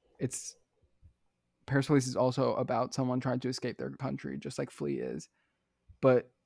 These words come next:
it uses the animation in a way that doesn't necessarily need to be there, but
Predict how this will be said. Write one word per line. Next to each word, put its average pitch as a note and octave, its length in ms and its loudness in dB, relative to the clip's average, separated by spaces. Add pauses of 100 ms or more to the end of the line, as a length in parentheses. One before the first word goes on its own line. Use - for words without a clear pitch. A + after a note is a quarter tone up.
(320)
it D3+ 120 6
uses D3 420 6
the D#3 160 4
animation C3 680 2
in C3+ 140 2
a A#2+ 80 2
way A#2+ 400 0
that A2 220 -4 (2000)
doesn't D3+ 360 6 (280)
necessarily C#3 880 4
need B2+ 280 6
to C3 80 -4
be A2+ 200 -4
there, C3+ 340 0 (140)
but A#2 240 2